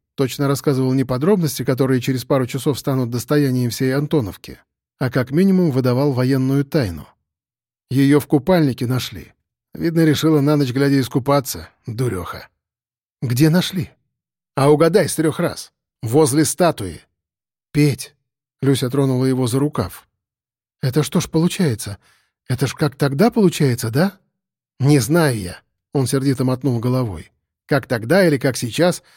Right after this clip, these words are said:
Я одно знаю, второе убийство за неделю. Серия получается». «Если серия, значит, как тогда», сказала она убежденно. «Только вот пугач давно на том свете».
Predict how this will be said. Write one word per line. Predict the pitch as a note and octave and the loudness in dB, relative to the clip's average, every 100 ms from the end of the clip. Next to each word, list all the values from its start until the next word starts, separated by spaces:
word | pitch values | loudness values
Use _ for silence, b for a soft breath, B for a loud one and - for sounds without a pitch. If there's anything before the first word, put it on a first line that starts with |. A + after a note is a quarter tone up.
| b b b | b b b
Я | C3+ D3 | 0 2
одно | A#2 F3+ E3+ | 2 2 2
знаю, | C3 C#3+ G2 | 2 0 -2
второе | - C3+ D#3+ E3 | -4 0 4 4
убийство | D3 F3 - D3+ | 4 2 2 2
за | C3+ | 4
неделю. | D#3+ D3 F#3+ C3 F2+ _ _ _ | 4 4 2 0 -6 _ _ _
Серия | - A3+ F#3+ E3+ | 0 4 4 2
получается». | D#3 D#3 C3+ C#3 F2+ - F2 _ _ _ _ _ _ - | 2 2 2 -2 -2 -10 -16 _ _ _ _ _ _ -6
«Если | B2 C#3+ - C#3 | 0 0 0 -4
серия, | A#2+ C3+ C#3+ E3 | -2 0 2 2
значит, | C#3+ D3 C3+ C#3+ | 2 2 0 -2
как | D3+ - | -2 0
тогда», | F3 F3 A3 - _ _ _ _ - | -2 0 0 -2 _ _ _ _ -8
сказала | C#3+ B2+ B2+ A#2+ | -4 0 0 0
она | B2 | 0
убежденно. | B2 C3 C3+ C3 G2 E2+ - _ _ _ _ _ - | 0 0 -2 -2 -4 -8 -20 _ _ _ _ _ 0
«Только | C3 C3 | 0 2
вот | C3+ C3+ - | 2 0 -2
пугач | C3+ C3 G#3 - - | -2 2 0 -2 -8
давно | - C#3+ A#2+ A#2+ | -2 0 0 0
на | C3+ | 0
том | D3 D3 | 0 0
свете». | G#3 A3+ - F#2 | 2 0 0 -8